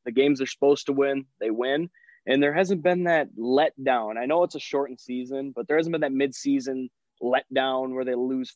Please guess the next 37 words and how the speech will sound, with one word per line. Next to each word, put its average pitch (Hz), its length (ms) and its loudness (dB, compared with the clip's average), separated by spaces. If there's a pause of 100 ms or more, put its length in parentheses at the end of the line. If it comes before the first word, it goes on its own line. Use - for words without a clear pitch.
five 131 260 -6
in 131 80 -8
a 127 60 -8
row 123 360 -4
and 117 120 -12
they 110 60 -12
look 123 260 -6
like 123 240 -6
they 117 160 -6
just 110 240 -16
don't 120 240 -6
belong 117 380 -6
in 127 60 -6
the 127 140 -8
playoffs. 127 400 -2 (380)
This 139 120 -8
is - 40 -8
a 143 60 -4
team 143 200 -4
that 120 120 -2
looks 127 200 -4
like 139 160 -4
it 123 120 -4
belongs. 131 560 -4 (440)
And, 113 380 -6
uh, 98 240 -2
my 104 120 -8 (100)
third 175 240 0
reason, 110 460 -4 (120)
if 95 160 -20
that 95 180 -10
is 78 140 -16
the - 80 -20 (100)
third, 82 240 -14
I - 80 -16
don't 87 60 -14
know. - 300 -20